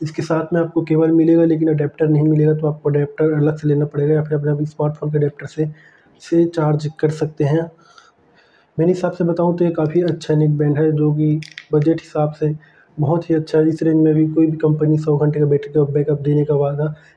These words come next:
नहीं कर रहा है और ना ही दे पा रहा है। तो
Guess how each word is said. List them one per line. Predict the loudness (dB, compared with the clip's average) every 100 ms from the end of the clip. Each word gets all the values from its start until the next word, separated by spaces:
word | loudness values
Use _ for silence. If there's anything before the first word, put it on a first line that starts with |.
| -2
नहीं | 0 2
कर | 2
रहा | 2
है | 0 0
और | 0 0
ना | 2
ही | 2
दे | 2 0
पा | 0 0
रहा | 0
है। | -2 -8 -20 _ -20 _
तो | -2